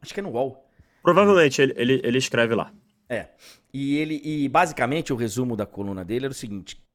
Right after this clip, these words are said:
Speaker 1: "O Brasil corre o risco de não ir a Paris. Que bom." Aí eu falei, "Pô, eu, essa aqui eu quero ler, né?"
Speaker 2: Ah, mas eu entendo, já, já, já batei a charada.
Speaker 1: E ele tem razão.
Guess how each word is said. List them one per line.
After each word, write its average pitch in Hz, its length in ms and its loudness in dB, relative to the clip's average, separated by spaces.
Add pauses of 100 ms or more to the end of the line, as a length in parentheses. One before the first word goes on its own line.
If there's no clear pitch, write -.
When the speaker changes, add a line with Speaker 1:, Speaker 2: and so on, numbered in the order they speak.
(120)
Speaker 1:
"O 127 40 -10
Brasil 156 460 -2
corre 170 280 0
o 143 40 -4
risco 165 320 -10
de 147 140 -6
não 151 200 -4
ir 156 120 -2
a 151 40 0
Paris. 113 560 -2 (360)
Que 233 160 -4
bom." 147 500 2 (960)
Aí 143 220 -2
eu - 80 -8 (180)
falei, 120 200 -8
"Pô, 120 200 -6
eu, 95 160 -8
essa 92 480 -12
aqui - 100 -18
eu 110 60 -10
quero 120 220 -10
ler, 135 200 -6
né?" 120 100 -14 (200)
Speaker 2:
Ah, 120 140 6
mas 104 220 6 (220)
eu 104 140 4
entendo, 135 420 4
já, 123 160 6
já, 127 140 6
já 120 280 4
batei 147 320 4
a 131 60 6
charada. 104 420 0 (300)
Speaker 1:
E 427 120 6
ele 480 120 6
tem 480 140 4
razão. 440 380 0